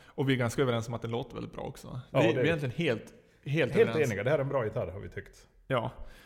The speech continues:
Speaker 1: Eh, och jag har ju länge varit förtjust i, eh, märket B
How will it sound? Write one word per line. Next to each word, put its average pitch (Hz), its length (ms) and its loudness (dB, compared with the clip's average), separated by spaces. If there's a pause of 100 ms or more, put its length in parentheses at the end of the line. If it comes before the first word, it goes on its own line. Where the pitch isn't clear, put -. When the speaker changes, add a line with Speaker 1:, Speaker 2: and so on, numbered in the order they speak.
(160)
Speaker 1:
Eh, 127 340 2 (340)
och 139 340 -4 (760)
jag 151 160 2
har 196 180 0
ju 156 120 2
länge 143 260 0
varit 135 220 2
förtjust 139 580 -2
i, 123 400 -4 (800)
eh, - 340 -10
märket 131 500 -4
B 139 460 -2